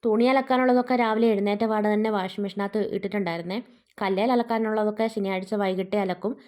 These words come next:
രാവിലെ കല്ലേൽ അലക്കലൊന്നുമില്ല. അപ്പോൾ ഞാൻ, ആ, തുണിയൊക്കെ വിരിച്ചിടലും എല്ലാം ഇതിൻ്റെ ഇടയ്ക്കൂടെ കഴിഞ്ഞിട്ടുണ്ട്.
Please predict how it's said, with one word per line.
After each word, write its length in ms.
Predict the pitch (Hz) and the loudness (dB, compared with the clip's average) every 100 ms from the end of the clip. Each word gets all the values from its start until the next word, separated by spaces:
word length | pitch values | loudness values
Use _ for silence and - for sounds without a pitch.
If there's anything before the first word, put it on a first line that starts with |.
| - _ _ - | -20 _ _ -8
രാവിലെ 560 | 185 196 190 208 247 - - | -4 -2 0 2 0 -2 -4
കല്ലേൽ 260 | 233 226 226 | 0 2 4
അലക്കലൊന്നുമില്ല. 840 | 208 196 202 190 175 165 240 - - _ _ _ | 2 0 0 0 -2 -4 -6 -8 -20 _ _ _
അപ്പോൾ 120 | 196 | -4
ഞാൻ, 240 | 208 196 208 | 0 0 0
ആ, 360 | 220 - 190 196 | -2 -2 -4 0
തുണിയൊക്കെ 380 | 208 202 220 214 | 0 2 0 -2
വിരിച്ചിടലും 640 | 208 196 196 190 202 202 - | -2 -2 -4 -2 -2 -2 -4
എല്ലാം 360 | 185 190 220 | -4 -4 -4
ഇതിൻ്റെ 220 | 196 208 | -4 -2
ഇടയ്ക്കൂടെ 280 | 208 208 208 | -2 -2 -2
കഴിഞ്ഞിട്ടുണ്ട്. 840 | 214 190 185 202 180 175 254 - | 0 -2 -2 -4 -6 -6 -10 -14